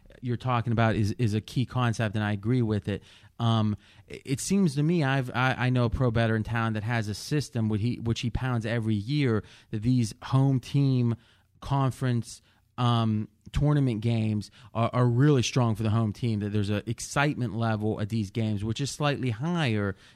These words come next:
than a regular season game. Any thoughts on that?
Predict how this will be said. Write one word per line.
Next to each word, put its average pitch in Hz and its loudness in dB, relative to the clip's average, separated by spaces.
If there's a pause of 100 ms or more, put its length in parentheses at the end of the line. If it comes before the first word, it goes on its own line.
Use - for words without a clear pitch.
than 113 0
a 117 -2
regular 107 0
season 101 -2
game. 92 -6
Any 131 -2
thoughts 120 -2
on 104 -2
that? 95 -6